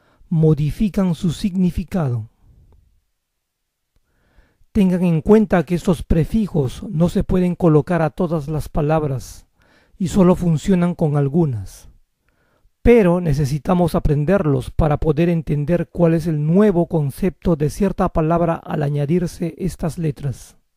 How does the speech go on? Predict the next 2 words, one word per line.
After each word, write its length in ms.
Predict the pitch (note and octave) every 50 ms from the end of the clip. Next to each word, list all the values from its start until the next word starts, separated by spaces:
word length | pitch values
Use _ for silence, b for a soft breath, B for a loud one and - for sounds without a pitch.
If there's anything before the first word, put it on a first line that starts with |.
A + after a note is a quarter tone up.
| _ _ _ _ _ _ _ _ _ _ _ _ _ _ _ _ _ _ _ _ _ _ _ _ _ _ _ _ _ _ _ _ _ _ _ _ _ _ _ _ _ _ _ _ _ _ _ _ _ _ _ _ _ _ _ _ _ _ _ _ _ _ _ _ _ _ _ _ -
El 220 | - G#3+ F3+ D#3
prefijo 800 | - G#3+ F3+ E3+ - - B3 A3+ - - G3 F#3+ F3+ - -